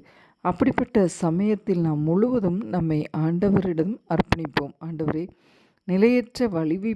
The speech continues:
போகும் கல்லான இருதயத்தை என்னை விட்டு அகற்றி போட்டு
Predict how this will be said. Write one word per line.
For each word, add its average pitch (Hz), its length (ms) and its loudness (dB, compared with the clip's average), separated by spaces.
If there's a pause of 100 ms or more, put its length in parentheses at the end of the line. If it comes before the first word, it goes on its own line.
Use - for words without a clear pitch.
போகும் 196 520 0
கல்லான 185 680 -2
இருதயத்தை 175 680 0 (180)
என்னை 170 300 0
விட்டு 170 260 -2
அகற்றி 185 560 -4
போட்டு 160 360 -2